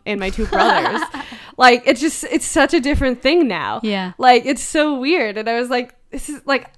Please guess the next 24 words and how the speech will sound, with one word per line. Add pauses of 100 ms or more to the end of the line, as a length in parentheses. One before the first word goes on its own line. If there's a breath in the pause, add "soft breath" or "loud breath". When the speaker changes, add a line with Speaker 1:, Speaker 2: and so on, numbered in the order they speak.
Speaker 1:
this
is
not
a
conversation
I
ever
thought
I'd
have
with
my
mom,"
because
she
was,
like,
so
against
it
before.
Not,
Speaker 2:
Yeah.
Speaker 1:
like,